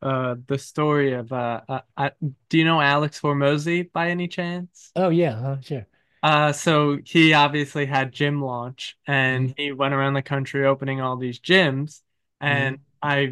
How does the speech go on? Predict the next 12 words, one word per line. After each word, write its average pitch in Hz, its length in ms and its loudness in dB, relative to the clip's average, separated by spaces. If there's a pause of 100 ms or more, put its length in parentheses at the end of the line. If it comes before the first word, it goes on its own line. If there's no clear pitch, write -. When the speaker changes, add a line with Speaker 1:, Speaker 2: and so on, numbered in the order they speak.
(400)
Speaker 1:
you 156 120 -10
know, 143 160 -2
vividly 170 560 2
recall 147 440 0
him 135 140 -6
speaking 139 440 -6
on 131 160 -4
a 127 40 -8
podcast 127 760 -4
about 123 260 -2
how 123 220 -4
someone 147 560 0